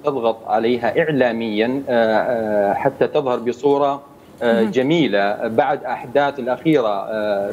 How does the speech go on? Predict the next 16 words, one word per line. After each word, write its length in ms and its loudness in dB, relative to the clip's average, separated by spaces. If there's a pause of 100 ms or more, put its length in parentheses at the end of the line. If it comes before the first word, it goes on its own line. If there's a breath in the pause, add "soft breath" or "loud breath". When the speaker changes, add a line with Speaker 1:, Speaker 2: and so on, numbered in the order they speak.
(100)
Speaker 1:
في 260 4
عهد 340 2
الرئيس 480 0
السابق 320 -2
دونالد 340 -2
ترامب 240 -2 (240)
للمنظومة 500 0
الدولية 480 0
أو 140 2
للعالم 420 2
العربي 460 0
بشكل 320 -6
عام 240 0 (420)
والعالم 440 2
الغربي 380 0
أيضًا. 260 0